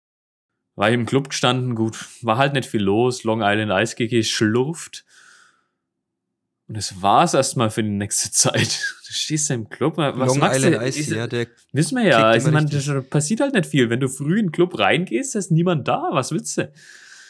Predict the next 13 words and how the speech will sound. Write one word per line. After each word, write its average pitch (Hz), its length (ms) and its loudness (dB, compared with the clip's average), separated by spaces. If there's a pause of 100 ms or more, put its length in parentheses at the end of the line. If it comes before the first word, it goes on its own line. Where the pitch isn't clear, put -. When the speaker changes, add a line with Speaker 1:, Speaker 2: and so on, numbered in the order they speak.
(380)
Speaker 1:
Nix - 280 -10
ist - 180 -10
da. - 180 -10
Speaker 2:
Ja, 117 140 -2
klar, 139 200 -4
Chris, 110 280 -8
das - 260 -8
hättest 127 260 -4
du 131 60 -2
dir 123 120 -2
denken 127 240 -6
können, 107 200 -8
ja. 107 160 -8